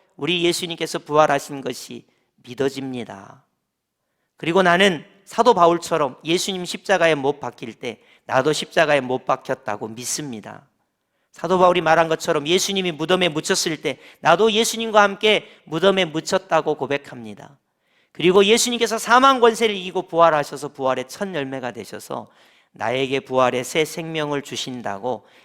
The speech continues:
나는 성경 말씀대로 믿습니다. 보지 않고 만지지 않고 믿습니다. 이렇게 고백하셔도 무방합니다. 그래서 우리 예수님께서 이렇게 도마에게 "보지 않고 믿는 자들은 복되다"고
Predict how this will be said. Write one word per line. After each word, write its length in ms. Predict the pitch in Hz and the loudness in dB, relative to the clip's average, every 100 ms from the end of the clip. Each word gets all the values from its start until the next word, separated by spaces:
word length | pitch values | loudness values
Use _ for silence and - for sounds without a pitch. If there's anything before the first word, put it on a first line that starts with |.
| _ | _
나는 220 | - 101 | -12 -10
성경 480 | 101 165 160 156 147 | -4 -4 -2 -2 -2
말씀대로 840 | 131 117 - 131 127 120 117 113 117 | -2 -4 -6 -10 -10 -6 -4 -4 -6
믿습니다. 840 | 113 101 - 113 107 98 98 92 - | -10 -10 -10 -12 -12 -10 -10 -12 -8
보지 300 | 120 107 120 | -6 -4 -2
않고 540 | 110 110 - 160 180 - _ | -2 -4 -2 -2 -2 -8 _
만지지 600 | - 98 101 107 107 104 | -12 -12 -12 -14 -12 -6
않고 520 | 95 92 107 147 202 - - _ | -6 -6 -2 0 0 -2 -20 _
믿습니다. 840 | _ 104 - 117 104 95 90 90 - | _ -12 -10 -10 -12 -14 -18 -18 -6
이렇게 260 | 151 160 165 | -4 -2 -2
고백하셔도 960 | 127 123 123 - - 92 92 135 - _ | -2 -2 -2 -6 -10 -8 -6 -8 -8 _
무방합니다. 760 | 139 110 110 92 78 - - _ _ _ _ _ _ _ _ _ _ _ _ | -6 0 0 -2 -10 -16 -20 _ _ _ _ _ _ _ _ _ _ _ _
그래서 220 | - 139 | -4 0
우리 160 | 143 156 | 2 6
예수님께서 840 | 143 - 143 120 107 110 165 - _ _ _ - | 4 4 -2 -4 -4 -2 -2 -4 _ _ _ -14
이렇게 200 | 101 107 | -8 -6
도마에게 560 | 113 110 101 98 98 | -2 0 0 0 -4
"보지 320 | - 135 139 | -2 0 4
않고 240 | 151 143 156 | 2 0 -4
믿는 360 | 139 139 139 135 | -4 -4 -4 -2
자들은 340 | 127 123 120 | -4 -4 -4
복되다"고 760 | 120 - 117 98 92 139 175 | -8 -8 -8 -6 -4 -2 -4